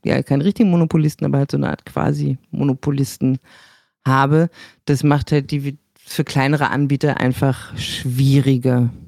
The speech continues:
Ne, und dann gibt's natürlich noch so übergeordnete Fragen. Wollen wir, dass ein einzelner Anbieter so wahnsinnig viel über uns als Personen weiß, äh, so datenschutzmäßig und so? Das ist dann vielleicht nochmal eine übergeordnete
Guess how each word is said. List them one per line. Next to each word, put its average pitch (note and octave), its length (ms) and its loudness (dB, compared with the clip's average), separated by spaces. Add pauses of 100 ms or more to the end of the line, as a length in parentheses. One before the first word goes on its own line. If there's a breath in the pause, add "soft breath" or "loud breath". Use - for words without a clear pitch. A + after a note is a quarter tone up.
(140)
Ne, D3 120 6
und F3 80 6
dann D#3 160 2
gibt's D3+ 160 -2
natürlich D3+ 260 4
noch D3 120 4
so - 180 0
übergeordnete D#3 760 0
Fragen. C#3 640 0
Wollen C#3+ 460 4
wir, C#3+ 240 2
dass C#3+ 320 0
ein C3+ 320 0
einzelner D3 680 -2
Anbieter D3 540 0
so C#3+ 200 -4
wahnsinnig C#3+ 540 0
viel C#3+ 260 -4
über C#3 220 0
uns D3 220 -2
als - 260 -2
Personen D3+ 540 2
weiß, C#3+ 420 0 (640 loud breath)
äh, C#3+ 220 2
so C3 160 2
datenschutzmäßig C#3 1120 0
und C#3 140 -2
so? C3 460 2
Das - 180 -6
ist - 140 -8
dann C3+ 100 -4
vielleicht C#3 220 -4
nochmal C3+ 200 0
eine C3+ 200 0 (140)
übergeordnete C3+ 1000 0